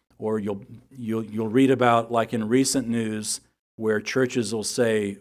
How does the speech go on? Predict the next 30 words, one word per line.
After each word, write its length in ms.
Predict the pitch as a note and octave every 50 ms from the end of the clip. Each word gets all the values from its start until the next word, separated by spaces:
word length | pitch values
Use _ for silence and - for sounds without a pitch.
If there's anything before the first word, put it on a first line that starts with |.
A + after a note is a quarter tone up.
| - _
"We 360 | G#2 G2+ G#2+ B2 C3+ D3+ C#3+
don't 340 | C#3 D3+ C#3 B2+ A#2+ A#2+ A2+
go 180 | B2 C#3 D3+
for 140 | D3 - C3 A#2+
that 220 | A#2+ A2+ A#2 -
doctrine. 480 | A#2 A2+ G#2+ G#2 - - G2+ F2 E2+ - _ -
That 240 | A#2 B2+ D3 B2
doctrine 400 | A#2+ C3+ C3 B2+ B2 - B2+ A2
is 140 | G#2+ G#2 F#2+
wrong." 480 | G2+ A#2+ C#3 D3 C3+ A2+ F#2 E2 E2 - _ _ _ _ _
And 140 | G#2 G2+ F#2+
part 280 | - - C3 C3 B2+ B2
of 60 | A2
the 60 | A#2
people 380 | G2 - B2+ B2 B2+ B2+ A#2+ A#2
in 80 | G#2+
the 80 | G#2+ G2+
church 340 | - - A#2 A2 G2+ - -
will 140 | G#2 F#2+ F#2+
leave 440 | A2 B2+ D#3+ C3+ F#2+ F2+ E2 - _ _ _ _ _ _ _ -
as 140 | A2 G2
a 40 | G2
result 440 | F#2 G2 F#2+ F#2 A#2+ C3 C#3+ C3+ -
of 60 | G2
that. 220 | F#2+ F2 E2+ F2+ -
So 300 | - - A#2 G#2+ - - - - _ _ _
there 120 | - D3 D#3
is 200 | F#3+ A#3 A3+ G3+
a 100 | D#3+ B2+
healthy 720 | - - - F3 G3 G#3+ G3+ - C3 A#2 A2 G#2+ G2+